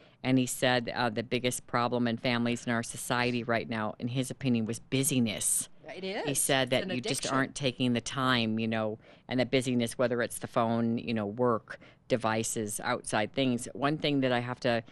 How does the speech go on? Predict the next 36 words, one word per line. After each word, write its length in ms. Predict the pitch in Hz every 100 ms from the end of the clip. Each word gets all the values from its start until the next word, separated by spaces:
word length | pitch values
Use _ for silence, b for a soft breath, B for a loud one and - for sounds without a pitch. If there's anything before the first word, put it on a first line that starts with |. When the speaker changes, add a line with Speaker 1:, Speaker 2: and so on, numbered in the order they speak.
| B B _
Speaker 1:
uh, 220 | 123 113 -
you 120 | 123 120
know, 60 |
give 220 | 113 -
my 200 | 123 113
husband, 480 | 113 131 120 127 117
uh, 100 | 107
you 180 | 104 113
know, 60 | 110
pat 220 | - 120
on 60 | 113
the 80 |
back 260 | 110 120 127
for, 300 | - 131 139 _
<clears throat> 80 |
even 640 | - - 160 135 - 135 143
though 100 | 127
he 100 | 127
works 300 | 127 120 -
really 160 | 131 123
long 280 | 120 113 -
hours, 460 | 123 127 120 113 B B B
every 300 | - 147 156
second 520 | 147 - 131 - 139 131
that 100 | 131
he's 160 | 127
not 180 | 127 120
at 140 | 117
work, 300 | - 117 127
he's 200 | - 123
with 160 | 127 117
us. 380 | 113 87 - - B B
Speaker 2:
Mm-hmm. 100 | -
Speaker 1:
So 280 | - 127 120
he's, 340 | 131 120 117 -
um, 300 | 120 113